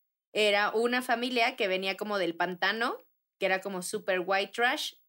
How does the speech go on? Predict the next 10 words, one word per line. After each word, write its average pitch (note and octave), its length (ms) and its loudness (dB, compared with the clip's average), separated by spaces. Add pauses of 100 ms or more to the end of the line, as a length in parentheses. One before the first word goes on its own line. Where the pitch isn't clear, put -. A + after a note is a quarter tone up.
(100)
que F#3+ 640 0
están G#3 640 -4
cosechando A3+ 840 -2 (840)
y B3 140 2
le A3 220 2
dan A#3 480 0
a G#3 160 2
un G#3 180 -2
pozo A3 280 -4
petrolero F#3 600 -2